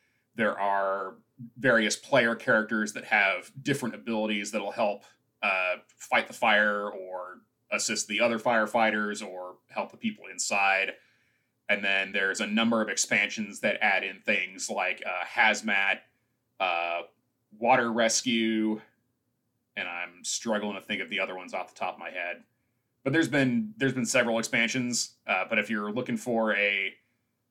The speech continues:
rather unique, I guess, quote, in theme board game, I haven't seen too many board games about firefighting, uh, give that one a try.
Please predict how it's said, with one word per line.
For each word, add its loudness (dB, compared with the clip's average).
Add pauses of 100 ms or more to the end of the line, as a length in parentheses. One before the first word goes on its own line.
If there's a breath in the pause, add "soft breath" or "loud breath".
(680)
rather 4
unique, 0 (680)
I 0
guess, 0
quote, 0
in 0
theme 2 (640)
board 0
game, 2
I 2
haven't 0
seen 0
too -4
many -4 (260)
board -4
games -2
about -2
firefighting, 0 (140)
uh, -2
give -4
that -2
one -6
a -10
try. -4